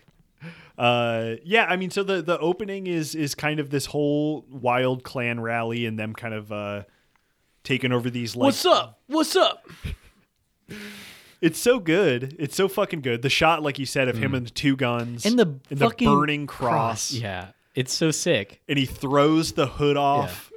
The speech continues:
Speaker 1: and then it's just, like, blasting up, like, uh, K K K guys. It's just like, this is
Speaker 2: I love the,
Speaker 1: great.
Speaker 2: I love the, uh, blurred lines of, like, their relationship, like we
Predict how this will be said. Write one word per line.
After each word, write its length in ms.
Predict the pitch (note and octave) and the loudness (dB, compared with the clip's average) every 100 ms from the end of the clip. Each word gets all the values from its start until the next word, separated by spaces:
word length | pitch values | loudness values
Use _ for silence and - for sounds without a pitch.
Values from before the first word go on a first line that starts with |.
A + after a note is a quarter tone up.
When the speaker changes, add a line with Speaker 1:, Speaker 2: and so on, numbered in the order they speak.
| - | -4
Speaker 1:
and 180 | C3+ | -2
then 120 | C3+ C3+ | 0 -2
it's 180 | B2+ | -4
just, 200 | - C3+ | -8 -6
like, 200 | C#3+ A#2+ - | -6 -6 -6
blasting 500 | A#2 A#2+ A2+ - B2+ | -4 -4 -6 -6 -4
up, 200 | B2 B2 | -4 -2
like, 260 | A2+ - | -6 -4
uh, 480 | B2+ G#2+ G#2 G2+ G#2 - _ _ - | -6 -4 -4 -8 -12 -16 _ _ -10
K 180 | - C3 | -6 -4
K 180 | B2+ | -4
K 220 | A#2 A#2+ A2+ | -4 -4 -2
guys. 340 | A#2 A#2 A2+ | 0 0 -2
It's 120 | A2+ | -6
just 220 | - B2+ C3+ | -8 -10 -8
like, 220 | B2+ - | -10 -8
this 180 | B3 - | -8 -6
is 300 | F#3 - - _ - | -6 -8 -14 _ 2
Speaker 2:
I 100 | F3+ | 2
love 260 | G#3 C#4+ E4+ | 4 0 0
the, 60 | |
Speaker 1:
great. 200 | A#3 G#2+ - | -2 -2 0
Speaker 2:
I 100 | G3 | 2
love 420 | G3+ A3 B3 G#3 | 4 2 0 -2
the, 340 | A3 G#3 F3+ | -4 -2 2
uh, 140 | D#3 C3+ | 2 2
blurred 560 | A#2+ A2+ C3+ D#3 E3 B2+ | -2 0 4 4 4 0
lines 720 | A#2 B2 B2+ A#2 A2+ A#2 - | 0 0 0 -2 -4 -6 -6
of, 280 | B2 A#2 A2+ | -2 -2 0
like, 300 | A#2+ A2+ G#2+ | -2 -2 0
their 160 | A#2+ A#2 | 2 2
relationship, 540 | A2+ A2 A2+ - G#2 | 2 0 0 -2 -2
like 200 | G#2+ G#2+ | -2 -4
we 160 | G#2+ | -4